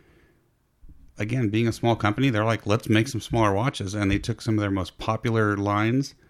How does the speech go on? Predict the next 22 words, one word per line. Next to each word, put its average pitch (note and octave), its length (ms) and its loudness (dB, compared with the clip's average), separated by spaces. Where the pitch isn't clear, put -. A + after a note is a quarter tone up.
like F#2+ 140 -4
the - 80 -6
Pointer G#2+ 300 2
Date G#2+ 220 0
and G2+ 120 -2
sixty-five. A#2 680 -4
They A#2+ 120 -6
brought A2+ 260 2
out B2+ 80 -10
thirty-sixes, B2+ 520 -6
and G2+ 160 -4
they're A#2+ 160 -6
awesome. C3 420 -4
I C3 40 -6
mean, G#2+ 120 -4
talk C#3+ 220 -4
about G#2 220 -2
great A2 280 0
his A2 180 -2
and G2 100 0
hers G2+ 160 0
watches. G2 640 -6